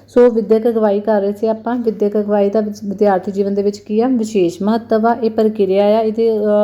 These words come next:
ਦੌਰਾਨ ਕੀ ਹੁੰਦਾ ਆ ਕਿ ਵਿਦਿਆਰਥੀ ਦੀਆਂ ਵਿੱਦਿਅਕ ਸਮੱਸਿਆਵਾਂ ਦਾ ਹੱਲ ਕਰਦੀ ਆ। ਅਗਵਾਈ ਸਿੱਖਿਆ ਦਾ ਜਿਹੜਾ ਅਨਿੱਖੜਵਾਂ ਅੰਗ ਹੈ, ਇਹ ਵਿੱਦਿਆ ਦੇ ਸਾਰੇ ਪਹਿਲੂਆਂ ਵਿੱਚ ਵਿਦਿਆਰਥੀਆਂ ਦੀ ਅਗਵਾਈ ਕਰਨ ਵਿੱਚ ਜਿਹੜੀ ਆ ਸਹਾਇਤਾ ਕਰਦੀ ਹੈ।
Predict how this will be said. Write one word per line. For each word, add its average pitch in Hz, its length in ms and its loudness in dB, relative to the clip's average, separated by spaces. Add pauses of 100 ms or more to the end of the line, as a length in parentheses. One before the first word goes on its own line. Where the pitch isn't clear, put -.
(280)
ਦੌਰਾਨ 202 380 -2
ਕੀ 214 200 -4
ਹੁੰਦਾ 202 360 0
ਆ 254 60 -4 (480)
ਕਿ 240 100 -2
ਵਿਦਿਆਰਥੀ 214 580 0
ਦੀਆਂ 226 140 -2
ਵਿੱਦਿਅਕ 208 380 -4
ਸਮੱਸਿਆਵਾਂ 208 540 -4
ਦਾ 208 140 0
ਹੱਲ 180 300 -2
ਕਰਦੀ 196 460 0
ਆ। 233 120 0 (140)
ਅਗਵਾਈ 196 480 0
ਸਿੱਖਿਆ 220 540 0
ਦਾ 214 200 2
ਜਿਹੜਾ 214 280 0
ਅਨਿੱਖੜਵਾਂ 196 720 -2
ਅੰਗ 175 120 -4
ਹੈ, 220 240 -4 (540)
ਇਹ 254 100 4
ਵਿੱਦਿਆ 226 340 4
ਦੇ 247 140 2
ਸਾਰੇ 240 380 2
ਪਹਿਲੂਆਂ 226 400 0
ਵਿੱਚ 220 180 -6
ਵਿਦਿਆਰਥੀਆਂ 208 640 0
ਦੀ 220 240 0
ਅਗਵਾਈ 196 380 0
ਕਰਨ 196 300 0
ਵਿੱਚ 185 260 -6
ਜਿਹੜੀ 190 240 -2
ਆ 247 120 2
ਸਹਾਇਤਾ 214 680 -2 (160)
ਕਰਦੀ 160 460 0
ਹੈ। 147 140 -8